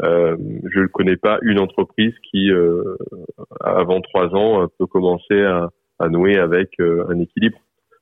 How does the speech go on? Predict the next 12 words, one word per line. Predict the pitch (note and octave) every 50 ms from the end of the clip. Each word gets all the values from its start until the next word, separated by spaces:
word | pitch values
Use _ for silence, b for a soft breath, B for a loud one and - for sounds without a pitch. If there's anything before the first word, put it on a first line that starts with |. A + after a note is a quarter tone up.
| _ _ -
Donc, | F2 E2+ F2 E2+ - -
euh, | F2+ F2 F2 F2 F2 F2 F2 F2 E2+ E2+ E2+ E2+ F2 F2 F2 - - - - - - G2 - - - - - _
je, | - F2+ F2 F2
voilà, | F#2 G2 F2 E2+ F2 F#2 -
c'est, | - F#2
euh, | F2 F2 E2+ E2+
logique | F2 F#2 F#2+ F2 F#2 G#2 A2+ - - -
et | F#2 F2+ F2+
encore | F2 F2 - - G#2 F#2+ F#2
une | F#2+ F#2 -
fois, | - G#2 G#2+ G#2+ G2+ F#2+
euh, | F2+ F2 E2+